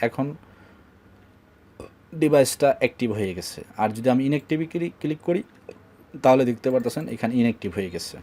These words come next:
এরপরে হচ্ছে রিসেলার লেবেল, আমাদের এখানে দেখতে পাচ্ছেন add a reseller, all reseller, ডিলার, ডিস্ট্রিবিউটর, এজেন্ট, রিটেলার,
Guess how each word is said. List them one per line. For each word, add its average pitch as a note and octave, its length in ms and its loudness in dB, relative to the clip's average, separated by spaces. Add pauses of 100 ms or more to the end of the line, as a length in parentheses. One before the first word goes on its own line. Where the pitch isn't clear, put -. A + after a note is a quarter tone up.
(1700)
এরপরে D3 340 4
হচ্ছে D3+ 520 4
রিসেলার C3 680 2
লেবেল, G#2+ 400 2 (560)
আমাদের A#2+ 320 2
এখানে B2+ 240 0
দেখতে B2 240 -2
পাচ্ছেন B2 420 0
add A#2+ 380 2
a A#2+ 60 6
reseller, B2 480 0 (640)
all C3 380 4
reseller, G2+ 420 0 (800)
ডিলার, B2 380 4 (240)
ডিস্ট্রিবিউটর, B2 720 0
এজেন্ট, A#2+ 680 0
রিটেলার, A#2+ 640 2